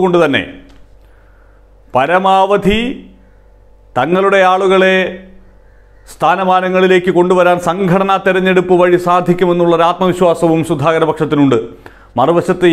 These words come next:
എയും ഐയും ഒരുമിച്ചു നിന്നാൽ പോലും അതിനെ അതിജീവിക്കാനുള്ള കരുത്ത്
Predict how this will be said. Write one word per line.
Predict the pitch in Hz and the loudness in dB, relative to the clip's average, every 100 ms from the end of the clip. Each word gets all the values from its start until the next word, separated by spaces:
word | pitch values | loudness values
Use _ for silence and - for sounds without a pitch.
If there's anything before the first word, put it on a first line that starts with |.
| 160 | 4
എയും | 175 185 185 | 4 4 2
ഐയും | 170 180 175 | 0 0 2
ഒരുമിച്ചു | 170 202 214 220 196 | 2 0 0 -2 -2
നിന്നാൽ | 196 190 185 | 0 -2 0
പോലും | 180 180 233 - - - - 123 | 2 2 0 -8 -18 -20 -8 -4
അതിനെ | 156 196 190 | -2 0 0
അതിജീവിക്കാനുള്ള | 180 202 208 214 208 208 202 202 202 | 0 0 0 0 0 0 0 0 0
കരുത്ത് | 180 220 214 | -4 -2 0